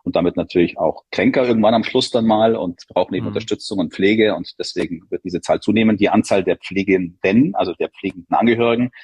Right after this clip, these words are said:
Speaker 1: oder die Menschen, die auch bereit sind, diesen Schritt zu gehen und quasi sich, äh, aufzuopfern, dann muss man ja fast sagen, für ihre Liebsten, die nimmt aber nicht im gleichen Maß zu. Das heißt, da gibt's ein Gap,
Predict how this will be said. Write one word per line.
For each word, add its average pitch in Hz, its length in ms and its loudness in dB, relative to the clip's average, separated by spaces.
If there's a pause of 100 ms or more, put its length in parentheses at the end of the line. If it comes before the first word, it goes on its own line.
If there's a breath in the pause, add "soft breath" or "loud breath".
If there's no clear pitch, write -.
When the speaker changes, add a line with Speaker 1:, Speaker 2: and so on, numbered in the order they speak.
(340 loud breath)
Speaker 1:
oder 87 100 0
die 113 160 0
Menschen, 95 440 0
die 95 240 -4
auch - 120 -2
bereit 92 380 0
sind, 92 360 -4
diesen 92 200 -6
Schritt - 260 -8
zu 90 100 -6
gehen 92 280 2
und 101 160 -4
quasi 92 320 -2
sich, - 400 -8
äh, 98 40 -12 (140)
aufzuopfern, 123 640 -2
dann 107 140 2
muss 110 120 2
man 107 120 0
ja 101 80 2
fast - 240 -6
sagen, 101 360 0
für - 140 -8
ihre 95 240 0
Liebsten, 98 480 -6 (400 loud breath)
die 104 100 0
nimmt 101 180 0
aber 90 160 2
nicht 131 160 2
im 113 80 0
gleichen 82 320 0
Maß 78 280 -4
zu. 98 200 -6
Das 92 180 -4
heißt, 90 220 -2
da 85 60 -6
gibt's - 240 -8
ein 87 80 -6
Gap, 85 260 0